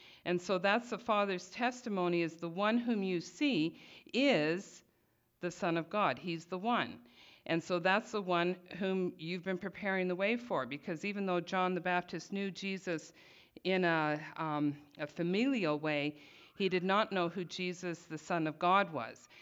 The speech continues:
And so he needed this sign from the Father, and the Father said, "You'll, you'll get the sign when it's time," and sure enough, he did. And look what he says. He says that he's the one who baptizes in the Holy Spirit.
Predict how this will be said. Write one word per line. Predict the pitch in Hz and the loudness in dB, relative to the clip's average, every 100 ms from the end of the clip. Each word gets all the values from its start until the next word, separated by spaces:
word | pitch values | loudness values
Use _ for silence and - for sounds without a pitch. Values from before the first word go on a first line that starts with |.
| - - - | -20 -18 -4
And | 160 170 | 0 0
so | - 196 180 175 170 - - | 2 6 6 6 2 -6 -8
he | 185 202 | 0 2
needed | 202 180 165 160 | 2 2 0 0
this | 156 - | -6 -6
sign | - 190 185 151 | -2 2 4 2
from | 147 165 160 | 0 -2 -2
the | 147 | -4
Father, | - 190 190 175 | -2 0 2 2
and | 156 | 0
the | 151 | 0
Father | 151 165 160 | 0 0 0
said, | - 160 | -4 -4
"You'll, | 160 156 151 - | -2 -2 -4 -6
you'll | 160 | -6
get | 147 196 233 | 0 0 0
the | 208 | -6
sign | - 165 156 | -2 -2 0
when | 151 139 | 0 -2
it's | 139 | -6
time," | - 175 156 156 | -10 -6 -2 0
and | 147 | -2
sure | - 160 | -2 -2
enough, | 151 143 | -2 -4
he | 160 | -6
did. | 160 185 117 - - - - - | -4 -4 -4 -12 -20 -20 -10 0
And | 233 | 2
look | 320 381 | 2 0
what | 359 | -2
he | 330 240 | -2 -2
says. | 240 247 156 | 0 2 2
He | 220 202 | -2 -8
says | - 233 220 | -2 -2 0
that | 220 190 | -2 -2
he's | 247 269 | -2 -6
the | - | -4
one | 247 202 | -2 -2
who | 233 226 | -2 -4
baptizes | 202 220 254 220 170 156 190 185 - - - - - | 0 0 0 -2 -2 -2 -6 -10 -14 -20 -20 -16 -4
in | 208 214 | 0 2
the | 220 | 2
Holy | 214 180 180 | 2 2 0
Spirit. | - - 254 233 120 | -4 -4 0 0 -2